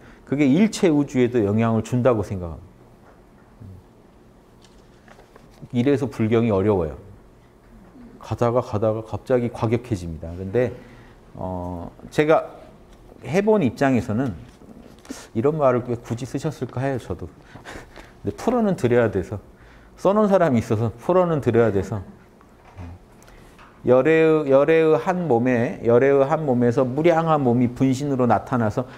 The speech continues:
온 우주를 돕는 그런 작용도 일지보살도 할 수 있다는 거예요. 일지보살도 할 수 있다. 일지보살도 온 우주에 몸을 놔둬서 변화를 일으키는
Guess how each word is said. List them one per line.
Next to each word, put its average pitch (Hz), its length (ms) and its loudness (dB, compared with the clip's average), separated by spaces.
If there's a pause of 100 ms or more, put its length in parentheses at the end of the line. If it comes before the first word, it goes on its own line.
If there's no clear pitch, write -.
(160)
온 151 300 2
우주를 131 360 0
돕는 151 380 0
그런 131 300 0
작용도 117 680 0 (160)
일지보살도 117 720 0
할 143 140 -4
수 - 120 -8
있다는 98 380 -8
거예요. 87 160 -14
일지보살도 92 560 -14
할 107 80 -10
수 - 120 -16
있다. - 80 -20 (580)
일지보살도 123 760 2
온 143 340 4
우주에 120 580 2
몸을 131 320 2
놔둬서 113 500 0
변화를 131 420 2
일으키는 110 540 -2